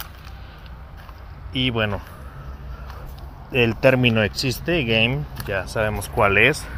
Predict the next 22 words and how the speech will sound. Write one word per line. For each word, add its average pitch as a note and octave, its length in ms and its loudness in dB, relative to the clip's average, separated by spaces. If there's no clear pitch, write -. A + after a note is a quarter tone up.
Para G2 240 2
quien G2 240 -4
no A2 100 4
lo A2+ 120 4
sepa, A2 280 -2
pues, G2 220 -8
eh, F2 340 2
yo F2+ 100 -2
he F#2+ 40 2
hecho A2 180 -6
una G#2 100 -4
infinidad F#2+ 400 -4
de G2 80 0
videos F#2+ 380 -2
hablando F#2+ 280 -6
sobre F#2 320 -6
ese - 160 -2
tema, A2+ 380 -2
obviamente G2 400 -6
en F2+ 120 -8
términos G2+ 500 -4
históricos. - 680 -2